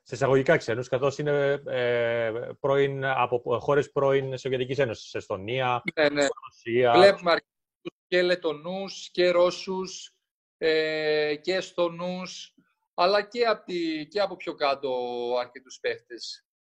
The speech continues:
Speaker 2: Ε, αλλά ναι, προτιμούν να μείνουν σε αυτό το στυλ που γνωρίζουν αυτό το μπάσκετ, το ευρωπαϊκό.
Speaker 1: Μμμ.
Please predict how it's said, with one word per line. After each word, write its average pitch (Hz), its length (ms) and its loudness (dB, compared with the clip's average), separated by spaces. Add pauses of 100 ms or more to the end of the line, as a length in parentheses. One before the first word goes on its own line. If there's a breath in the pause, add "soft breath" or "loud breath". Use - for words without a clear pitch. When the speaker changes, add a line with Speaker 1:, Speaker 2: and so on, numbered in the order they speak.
(280)
Speaker 2:
Ε, 143 440 4
αλλά 220 260 2
ναι, 214 260 2 (300)
προτιμούν 196 360 -6
να 214 120 0
μείνουν 233 180 -8
σε 202 100 -6
αυτό - 160 -8
το 202 100 -2
στυλ 269 440 -4 (380)
που 175 160 -8
γνωρίζουν 208 480 2
αυτό 220 180 0
το 202 140 2
μπάσκετ, 160 520 2 (460)
το 151 120 -4
ευρωπαϊκό. 139 800 -2 (340)
Speaker 1:
Μμμ. 113 280 -20